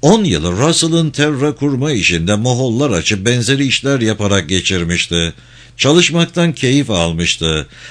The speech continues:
Ama ilgili bilimlerin hiçbirine dahil değildi. Bu yüzden de karar verme çemberinin dışındaydı. Bir sürü insanın onu sadece bir sözde yetkili saydığını, geride bırakılmış yeryüzünün tüketeceği ünlü bir isim,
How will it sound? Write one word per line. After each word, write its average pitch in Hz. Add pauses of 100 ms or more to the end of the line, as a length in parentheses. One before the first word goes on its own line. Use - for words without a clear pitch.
(120)
Ama 170
ilgili 160
bilimlerin 113
hiçbirine 139
dahil 117
değildi. 82 (540)
Bu 202
yüzden 82
de 95
karar 139
verme 139
çemberinin 120
dışındaydı. 85 (560)
Bir 185
sürü 175
insanın 110
onu 92
sadece 147
bir 147
sözde 107
yetkili 117
saydığını, 90 (260)
geride 151
bırakılmış 156
yeryüzünün 143
tüketeceği 117
ünlü 131
bir 120
isim, 92